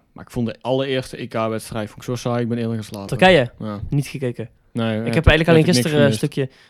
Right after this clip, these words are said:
Speaker 2: Nee, ja, en ik ga dan dadelijk bij Ruben kijken. Ik
Speaker 1: Oh.
Speaker 2: had een enge zoek, ja, die heeft een beamer opgehangen blijkbaar.
Speaker 1: Oh, leuk.
Speaker 2: Ja, dus, eh,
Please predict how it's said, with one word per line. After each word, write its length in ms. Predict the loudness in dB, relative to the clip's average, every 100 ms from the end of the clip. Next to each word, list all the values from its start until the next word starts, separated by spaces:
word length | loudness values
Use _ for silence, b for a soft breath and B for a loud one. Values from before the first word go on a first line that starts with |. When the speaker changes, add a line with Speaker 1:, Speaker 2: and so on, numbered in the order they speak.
| B
Speaker 2:
Nee, 260 | -2 -2 -2
ja, 160 | -4
en 60 | -4
ik 80 | -4
ga 100 | -2
dan 140 | 0
dadelijk 240 | 2 0 0
bij 80 | -2
Ruben 220 | -2 -4
kijken. 340 | -4 -6 -8 -16 _ _ -16 -8
Ik 120 | -2
Speaker 1:
Oh. 60 |
Speaker 2:
had 100 | -2
een 60 | 0
enge 180 | 0 0
zoek, 140 | 0 -2
ja, 80 | -2
die 20 |
heeft 180 | -4 -4
een 60 |
beamer 220 | -2 -2 -2
opgehangen 300 | -2 -2 0
blijkbaar. 360 | -2 -2 -6 -4
Speaker 1:
Oh, 160 | -2
leuk. 300 | 0 -2 -4 _
Speaker 2:
Ja, 240 | 4 4 2 _
dus, 280 | -6 -4 -2
eh, 300 | 0 0 0